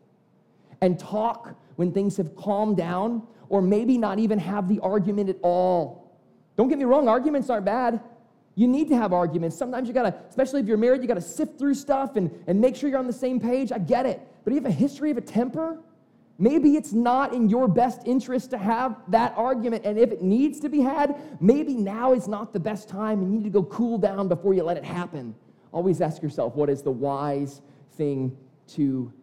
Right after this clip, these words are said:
do?" You ever have cancer? Ever sick?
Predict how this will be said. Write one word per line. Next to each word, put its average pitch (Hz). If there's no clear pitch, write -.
do?" 117
You 277
ever 294
have -
cancer? 190
Ever 233
sick? -